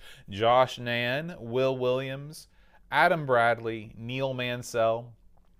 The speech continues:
Jonas Rulo, uh, T H T, Eric Nelson, Kim Tommy Humbertstad, Daniel Bingston, Brutal Barracuda, Darren Coles, Jason Warrens, Pixels at Dawn,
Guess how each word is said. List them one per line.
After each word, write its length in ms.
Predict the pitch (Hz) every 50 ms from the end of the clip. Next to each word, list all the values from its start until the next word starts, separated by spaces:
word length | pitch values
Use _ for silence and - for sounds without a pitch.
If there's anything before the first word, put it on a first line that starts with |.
| _ _ _ _ - 123
Jonas 420 | 104 98 127 131 131 127 127 -
Rulo, 580 | 120 117 117 120 123 127 127 135 156 214 233 220 _ _ _ _ _ _ _
uh, 300 | - 113 107 101 90 80 73 -
T 180 | - - - 127
H 260 | 120 120 - - -
T, 340 | - - 135 135 165 190 214 _ _ _ _ _ _ - -
Eric 260 | 123 127 131 123 120
Nelson, 600 | 123 123 135 151 - - - 214 214 220 220 214 - _ _ _ _ _ _ _ _ _
Kim 340 | - - - 269 285 269 226
Tommy 380 | 185 - 156 143 139 131 120 107
Humbertstad, 920 | 92 127 127 127 120 123 117 - - - - 117 104 104 127 147 196 277 - - _ _ _ _ _ _ _ _ -
Daniel 340 | 123 131 143 151 160 156 151
Bingston, 640 | 143 143 143 151 143 - - 170 165 165 165 165 160
Brutal 360 | 143 139 113 120 143 170 180
Barracuda, 720 | 156 143 151 151 151 151 - - 160 156 165 170 170 170 170 - - 127 117
Darren 340 | 113 127 143 147 151 151 143
Coles, 500 | - 160 160 165 170 175 180 170 - - _ _ _ _
Jason 440 | 127 113 147 190 226 233 226 233 208
Warrens, 480 | 196 180 175 170 170 170 180 180 - - _ _ _ _ _ _ _ _ -
Pixels 480 | 214 208 - - 214 214 196 180 180
at 120 | 160 120 120
Dawn, 580 | 131 135 147 160 175 185 185 190 190 190 196